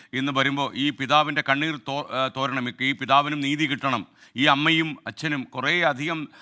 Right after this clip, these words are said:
ആ, ദിവസങ്ങളായി തീ തിന്ന് കഴിയുകയാണ് ആ വീട്ടിൽ. ഇത് കണ്ടാൽ നമുക്ക് തന്നെ വലിയ സങ്കടം തോന്നും. ആ, ആകെപ്പടെ കൂടെ ഉണ്ടായിരുന്ന മകളായിരുന്നു ഡോക്ടർ വന്ദന. എന്നേക്കുമായി അവൾ കടന്നുപോയി. ഒരു നരാധമൻ്റെ കൈപ്രയോഗം കൊണ്ട്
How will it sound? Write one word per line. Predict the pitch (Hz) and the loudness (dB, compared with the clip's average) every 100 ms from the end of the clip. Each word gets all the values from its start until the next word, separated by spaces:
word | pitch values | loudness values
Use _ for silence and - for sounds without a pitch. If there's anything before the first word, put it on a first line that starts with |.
| - - | -12 -4
ആ, | 123 | -2
ദിവസങ്ങളായി | 131 143 160 147 139 135 135 131 131 | -2 -2 -2 0 4 4 2 -2 -2
തീ | 139 | -2
തിന്ന് | 143 135 127 | -2 -4 -2
കഴിയുകയാണ് | 123 135 131 123 120 | 0 0 0 0 0
ആ | |
വീട്ടിൽ. | 120 127 143 156 - - - | -2 -2 -2 -4 -6 -16 -8
ഇത് | 120 | -2
കണ്ടാൽ | 127 143 | 0 0
നമുക്ക് | 139 139 151 | -2 -2 -4
തന്നെ | 147 139 | -4 -2
വലിയ | 127 131 | -2 -4
സങ്കടം | 123 117 135 135 | -4 -4 -2 -2
തോന്നും. | 120 110 98 _ _ _ | -4 -6 -8 _ _ _
ആ, | 107 120 113 127 | -4 0 6 6
ആകെപ്പടെ | 160 190 165 160 160 110 | 6 0 -2 0 0 -2
കൂടെ | 139 139 | -4 -2
ഉണ്ടായിരുന്ന | 127 139 135 131 | 4 4 4 0
മകളായിരുന്നു | 127 120 139 135 120 120 | -2 0 4 4 2 -4
ഡോക്ടർ | 113 117 120 110 | -4 -4 -4 -4
വന്ദന. | 117 110 87 _ | -2 -4 -6 _
എന്നേക്കുമായി | 95 127 135 123 135 135 | -10 -4 -4 -4 -2 -2
അവൾ | 131 131 127 | -2 -2 -2
കടന്നുപോയി. | 127 143 139 143 151 - - | -2 -4 -2 -2 -4 -12 -10
ഒരു | 120 | -4
നരാധമൻ്റെ | 131 131 151 170 147 156 143 143 | 2 6 6 6 4 -2 -2 0
കൈപ്രയോഗം | 135 139 143 139 139 | -2 0 0 0 0
കൊണ്ട് | 135 123 123 | -4 -4 -4